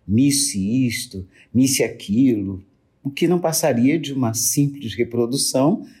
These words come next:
da estética da ideologia do branqueamento. Afinal, para ser Miss de alguma coisa, a negra tem de ter feições finas, cabelo bom, alisado ou disfarçado por uma peruca, ou então fazer o gênero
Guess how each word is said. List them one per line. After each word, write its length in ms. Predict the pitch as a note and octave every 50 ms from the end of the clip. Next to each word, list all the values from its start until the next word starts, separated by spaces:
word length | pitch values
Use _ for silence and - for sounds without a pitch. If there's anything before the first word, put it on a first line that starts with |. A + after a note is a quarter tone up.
| _ _
da 100 | C3 D3+
estética 580 | C3 B2 - - - B2+ A#2 A2+ A2+ - - D3+
da 120 | B2+ C#3
ideologia 800 | B2+ B2 A#2 B2+ A#2+ B2+ C#3 E3 F#3+ E3+ - A#2+ C#3 C#3 C#3+ D3
do 100 | C#3 D3
branqueamento. 880 | C3+ B2+ C#3 D3+ D#3 D3+ D#3 E3+ F3 C#3+ G#2 F#2 F2+ E2+ - - - - _ _ _ _ _ _ _ _ _ _
Afinal, 600 | A2+ G#2 G#2+ - A#2+ G#2+ B2+ B2+ A2 F#2+ F#2+ - - _ _ _ _ _ _
para 120 | G2+ G#2+
ser 320 | A2 - - A#2+ A2 G2 F#2+
Miss 320 | G#2+ B2+ D3 C#3+ - -
de 100 | G#2 G#2+
alguma 440 | G2+ F2+ F2 G2 E3 F3 D3+ A#2+ -
coisa, 540 | - - B2 C3 A#2+ A2 F#2 - - F#2 - _ _ _ _ _ _ _ _ _ _
a 60 | - D#3
negra 320 | E3 F3+ G3+ G3 F#3+ G3
tem 220 | G3 - - F#3+
de 120 | F#3 F3+ E3+
ter 320 | - - A#2 G2 F2+ -
feições 480 | - - C3+ A#2+ - - A2 G2 F#2+ -
finas, 640 | - - - A#2 C3 E3 F#3 G3 F#3+ - - - _ _ _ _ _ _ _
cabelo 400 | - C#3 B2 A2+ A#2+ A#2 A#2 A2+
bom, 460 | E2+ E2+ G#2 A2 C#3 G3 - - - - - _ _ _ _ _ _ _ _ _ _
alisado 720 | - G2 G#2+ G2+ G2 F2+ C3 C3+ D3 D3 - - G#2 - -
ou 120 | - A2+ G#2
disfarçado 720 | G#2+ - - - B2+ B2 - - - A#2 G2+ F#2 F#2 F#2 -
por 180 | - - G#2
uma 180 | G2+ F2+ F#2+ F#2
peruca, 580 | - G2+ G2 G2 A#2+ F3 - - - F#3 - - _ _ _ _ _ _ _ _ _ _
ou 100 | A#3+ C4
então 580 | C4+ C4 B3+ C4 C4 C#4 E4+ E4+ D#4 D#4+ - - -
fazer 300 | - A3 F#3+ A3 A3 G3+
o 60 | F#3+
gênero 640 | D#3 D#3 F#3 F#3 F#3 F3 D#3 D3 D3 C3 C3 - -